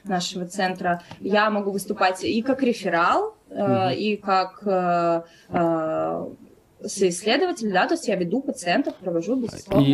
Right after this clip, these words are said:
Speaker 2: э,
Speaker 1: лечение.
Speaker 2: в-, вводом данным тоже вы занимаетесь или у вас отдельный человек?
Speaker 1: Нет, у нас, э, отдельный человек для ввода данных.
Speaker 2: Спасибо.
Speaker 1: У нас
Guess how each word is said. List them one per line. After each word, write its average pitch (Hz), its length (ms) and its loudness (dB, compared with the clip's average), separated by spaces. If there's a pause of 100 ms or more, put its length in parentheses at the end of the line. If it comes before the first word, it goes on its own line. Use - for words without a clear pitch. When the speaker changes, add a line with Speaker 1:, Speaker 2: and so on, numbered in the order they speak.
Speaker 2:
э, - 20 6
Speaker 1:
лечение. 131 300 8
Speaker 2:
в-, 127 340 6
вводом 156 340 8
данным 143 520 4
тоже 139 320 2
вы 151 160 2
занимаетесь 120 640 0
или 117 160 2
у 117 60 4
вас 117 200 0
отдельный 117 320 2
человек? 107 320 -2 (720)
Speaker 1:
Нет, 254 400 2
у 208 180 2
нас, 240 400 0
э, 214 160 4
отдельный 202 840 0
человек 165 460 -4
для 175 380 -4
ввода - 300 -8
данных. - 280 -10 (440)
Speaker 2:
Спасибо. 120 400 0 (100)
Speaker 1:
У - 60 -8
нас 262 260 2